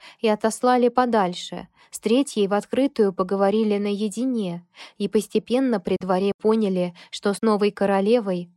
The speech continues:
лучше дружить, а не враждовать. Параллельно с приручением змеюк я продолжала учиться целительству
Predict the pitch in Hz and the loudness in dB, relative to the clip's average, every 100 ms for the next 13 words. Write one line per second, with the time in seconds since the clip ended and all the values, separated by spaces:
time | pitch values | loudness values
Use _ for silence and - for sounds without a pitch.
0 | - 254 262 240 214 233 233 190 175 - | -4 -2 0 0 2 0 0 -2 -6 -10
1 | _ _ - 190 185 180 180 180 190 185 | _ _ -8 -6 -4 -4 -4 -2 -2 -2
2 | 165 - _ _ _ _ _ _ _ _ | -6 -8 _ _ _ _ _ _ _ _
3 | _ _ _ - 208 202 202 208 196 196 | _ _ _ -4 -2 0 2 2 0 -2
4 | - 208 202 196 208 196 196 196 180 190 | -2 -2 -2 -2 -4 -2 -2 -2 -2 -2
5 | 196 226 254 - - - 214 269 311 247 | 0 0 -2 -8 -20 -12 -2 0 2 0
6 | 190 190 185 202 233 214 196 - 202 196 | 0 0 0 2 2 2 0 -4 -4 -4
7 | 180 202 190 220 - 190 - 175 180 | -2 -2 -2 -2 0 -2 -4 -6 -6